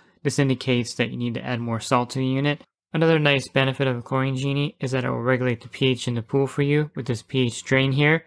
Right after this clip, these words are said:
So you will no longer need to add muriatic acid to lower the P H down in the pool, nor soda ash to raise it up. One of the side effects of a saltwater generator is that it produces sodium hydroxide, with the Chlorine Genie, with the P H drain, you can actually release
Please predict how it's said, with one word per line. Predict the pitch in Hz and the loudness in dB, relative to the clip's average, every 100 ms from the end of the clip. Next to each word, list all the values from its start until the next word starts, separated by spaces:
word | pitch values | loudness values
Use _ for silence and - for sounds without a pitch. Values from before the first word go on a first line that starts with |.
| _ | _
So | - | -6
you | 151 156 156 - | 2 2 2 0
will | 151 | 0
no | 143 143 | 4 4
longer | 143 139 131 | 4 4 4
need | 127 131 | 2 2
to | 127 | 2
add | 120 113 | 0 0
muriatic | 123 123 117 | 0 0 0
acid | 120 117 - 127 120 - | 0 0 0 -4 -4 -10
to | - | -8
lower | 113 120 120 120 117 - _ | -2 0 0 0 -2 -8 _
the | 120 113 | -8 -6
P | - 127 | 0 0
H | 123 - | 0 2
down | 127 | 2
in | 127 | 2
the | 127 | -2
pool, | 120 135 131 131 _ _ _ _ | -4 -2 -2 -2 _ _ _ _
nor | 147 147 | 2 2
soda | - 139 131 | 4 2 2
ash | 131 120 120 - | 2 -2 -2 -4
to | 120 | -2
raise | 120 113 | -2 -2
it | 120 | 0
up. | 127 147 | 2 0
One | - 147 147 | 0 2 2
of | 147 131 | 2 2
the | 131 120 | 0 0
side | 127 139 | 0 0
effects | 131 - 135 - | 0 0 0 0
of | 123 | -4
a | 117 | -2
saltwater | 135 127 123 123 | 0 0 -2 -2
generator | 135 143 147 147 143 | 0 2 2 2 0
is | 143 | -4
that | 123 120 | -4 -4
it | |
produces | 127 123 127 117 120 | -4 -2 -2 -2 -4
sodium | - 131 127 120 | 0 2 2 0
hydroxide, | 120 113 127 131 - 147 151 151 _ _ - | -2 0 2 0 0 0 0 -2 _ _ -4
with | 160 | -2
the | 147 | 0
Chlorine | 147 143 147 143 | 2 4 4 2
Genie, | 156 160 170 - | 2 2 0 -4
with | 123 | -10
the | - | -8
P | - 131 | -2 2
H | 127 120 | 2 0
drain, | - 131 127 | 0 2 2
you | |
can | 127 | 0
actually | 131 131 - 131 | 0 -2 -2 -4
release | 120 117 120 143 143 | -4 -2 2 0 0